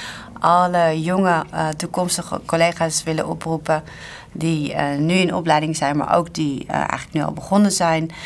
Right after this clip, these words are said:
Eh, laat je niet afschrikken van de wereld, wonderenwereld van de wetenschap, maar laat je erdoor,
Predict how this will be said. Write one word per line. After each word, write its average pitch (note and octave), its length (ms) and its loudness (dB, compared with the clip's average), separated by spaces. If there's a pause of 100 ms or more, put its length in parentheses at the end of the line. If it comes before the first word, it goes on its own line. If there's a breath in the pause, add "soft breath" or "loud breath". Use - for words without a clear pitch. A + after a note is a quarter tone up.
(260 loud breath)
Eh, D#3+ 160 2
laat F#3+ 240 6
je G3+ 100 0
niet A#3 420 4 (340 loud breath)
afschrikken F3+ 580 2
van E3 160 0
de D3+ 60 2
wereld, D3+ 260 0
wonderenwereld D#3+ 580 0
van D3 140 0
de D3 80 0
wetenschap, D3 720 0 (180 loud breath)
maar - 120 0
laat E3 260 4
je E3 80 -4
erdoor, D3+ 600 0